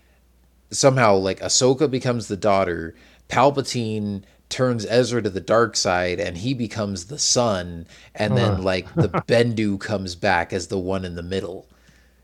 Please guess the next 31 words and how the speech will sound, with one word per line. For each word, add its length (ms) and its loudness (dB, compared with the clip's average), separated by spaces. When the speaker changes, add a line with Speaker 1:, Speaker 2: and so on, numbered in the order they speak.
Speaker 2:
Hmm, 220 -2
man, 300 2
that, 400 0
that's 260 0
<laughs> 60 -10
crazy, 420 0
but 180 -2
Speaker 1:
It's, 200 6
like, 200 8
Speaker 2:
crazy 180 6
Speaker 1:
way 200 12
Speaker 2:
enough 140 12
Speaker 1:
out 60 12
Speaker 2:
where 100 6
it 20 0
Speaker 1:
there, 160 8
Speaker 2:
makes 100 0
Speaker 1:
but 100 6
I 120 8
was 140 6
Speaker 2:
sense, 100 2
Speaker 1:
just 100 0
like, 140 4
Speaker 2:
but 80 2
Speaker 1:
"Man, 220 8
that 140 8
would 140 2
be 100 -2
freaking 400 -2
cool." 420 -2
Speaker 2:
<laughs> 60 -20